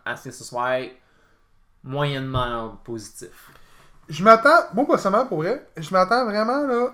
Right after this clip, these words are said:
Speaker 2: à un show meilleur que N N S L. Je sais pas pourquoi. Peut-être parce qu'il y a, il y a beaucoup de, de, de vieux noms qui étaient dans notre enfance, fait que ça va créer un certain hype. Mais autre que là, les matchs m'intéressent pas plus, sauf un, pis c'est le match pour, euh, Charlotte pis Becky Lynch.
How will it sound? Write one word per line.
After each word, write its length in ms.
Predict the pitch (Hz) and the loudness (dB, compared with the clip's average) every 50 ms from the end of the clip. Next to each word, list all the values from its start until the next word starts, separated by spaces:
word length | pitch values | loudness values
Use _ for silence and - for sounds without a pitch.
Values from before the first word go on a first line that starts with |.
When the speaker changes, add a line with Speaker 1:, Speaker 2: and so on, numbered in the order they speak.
| - - | -8 -4
Speaker 2:
à 80 | - 160 | -2 0
un 160 | 156 156 160 | 0 0 -2
show 180 | 151 - 220 208 | -4 -6 -6 -6
meilleur 400 | 196 202 208 202 202 208 214 208 | -4 -2 2 2 2 2 0 -4
que 80 | - | -8
N 340 | 151 - 160 175 175 170 156 | -12 -8 -6 -6 -6 -4 -6
N 20 | 147 | -6
S 200 | 127 - - 156 | -6 -6 -6 -6
L. 160 | 143 135 123 | -6 -6 -8
Je 100 | 120 143 | -10 -10
sais 160 | 143 - 151 | -12 -12 -12
pas 100 | - 214 | -12 -10
pourquoi. 340 | 185 175 151 - 165 156 - - - - - - | -10 -10 -10 -8 -8 -8 -8 -12 -20 -20 -20 -8
Peut-être 180 | - 269 269 - | -6 -6 -4 -4
parce 160 | 196 156 - | -4 -6 -4
qu'il 120 | - 190 | 0 0
y 20 | 170 | 0
a, 60 | 165 151 - - _ _ _ _ _ _ _ _ | 0 -2 -8 -18 _ _ _ _ _ _ _ _
il 80 | 156 165 | -4 -2
y 20 | |
a 20 | |
beaucoup 240 | 151 156 170 - 240 | -2 -2 -2 -2 -2
de, 280 | 202 208 160 147 131 123 | 0 2 2 2 0 0
de, 120 | 135 135 127 | -6 -8 -8
de 160 | 123 139 131 | -8 -12 -14
vieux 360 | 127 123 127 135 160 160 156 | -14 -14 -8 -4 -2 -2 0
noms 320 | 165 170 180 208 214 - - - | 0 0 -2 -2 -4 -8 -10 -18
qui 140 | - - 147 | -14 -14 -12
étaient 160 | 147 - 147 | -8 -6 -6
dans 120 | 143 143 | -6 -4
notre 200 | 143 139 120 - | -6 -8 -6 -8
enfance, 360 | 139 135 135 165 170 190 190 190 | -10 -8 -4 -4 -4 -4 -4 -6
fait 100 | - - | -8 -10
que 80 | - - | -8 -8
ça 80 | 139 | -8
va 100 | 131 131 135 131 - _ _ _ _ _ | -8 -8 -12 -14 -18 _ _ _ _ _
créer 200 | - - 151 170 | -20 -12 -4 2
un 260 | 180 175 151 131 127 - - _ | 2 2 2 0 -4 -10 -18 _
certain 540 | - - - - 185 - - - 160 156 143 - 143 | -20 -10 -8 -8 -8 -6 -6 -6 -4 -4 -6 -2 2
hype. 260 | 156 170 208 - - - _ _ _ _ _ _ _ _ _ _ _ _ _ _ _ _ _ _ | 2 4 2 2 -6 -14 _ _ _ _ _ _ _ _ _ _ _ _ _ _ _ _ _ _
Mais 180 | 165 170 151 170 | -4 -2 0 2
autre 260 | 208 233 254 247 - | 2 2 2 2 -2
que 80 | - | -4
là, 140 | 202 185 220 | 2 2 2
les 180 | 220 202 175 156 | 2 0 -4 -4
matchs 420 | 156 175 190 190 - - - _ _ _ _ | -2 -4 -4 -4 -8 -16 -20 _ _ _ _
m'intéressent 440 | - 147 151 151 151 147 151 151 - | -14 -12 -10 -8 -6 -6 -8 -8 -6
pas 120 | - 185 | -8 -8
plus, 160 | 180 196 208 | -8 -8 -14
sauf 300 | 208 - - 180 151 151 - | -14 -8 -6 -6 -6 -6 -8
un, 180 | - 165 180 196 | -10 -10 -10 -10
pis 180 | 202 - - | -12 -16 -12
c'est 100 | - 175 | -8 -8
le 60 | 160 151 | -4 -4
match 320 | 151 156 156 151 - - | -4 -4 -4 -6 -12 -12
pour, 200 | - 143 131 135 | -12 -10 -6 -4
euh, 220 | 131 127 123 120 120 - - _ _ _ _ - _ _ _ _ _ _ _ _ _ _ | -4 -4 -4 -6 -10 -14 -20 _ _ _ _ -20 _ _ _ _ _ _ _ _ _ _
Charlotte 440 | - - 180 160 151 156 160 151 - | -6 -2 0 2 2 0 -2 -2 -8
pis 80 | - 139 | -14 -12
Becky 240 | 131 131 127 - 120 | -12 -12 -12 -12 -14
Lynch. 340 | 113 - - - - - | -14 -16 -18 -20 -20 -20